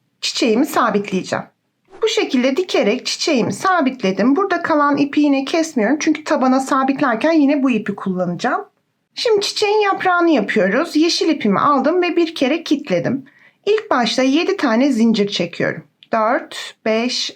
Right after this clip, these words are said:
altı, yedi. Geriye dönüp ikinci zincire batıyorum ve ilmek kaydırma yapıyorum. Hemen bir diğer zincire geçtim. Sık iğne.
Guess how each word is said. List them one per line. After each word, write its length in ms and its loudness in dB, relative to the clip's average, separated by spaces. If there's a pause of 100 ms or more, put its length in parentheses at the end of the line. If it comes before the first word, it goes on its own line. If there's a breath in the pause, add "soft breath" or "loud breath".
altı, 720 -2 (140)
yedi. 300 -2 (1500)
Geriye 420 2
dönüp 440 2
ikinci 480 0
zincire 520 2
batıyorum 840 0 (320)
ve 420 2 (120)
ilmek 380 4
kaydırma 460 0
yapıyorum. 440 -4 (640 loud breath)
Hemen 460 0
bir 200 0
diğer 240 2
zincire 420 2
geçtim. 720 -2 (680)
Sık 480 -4
iğne. 520 0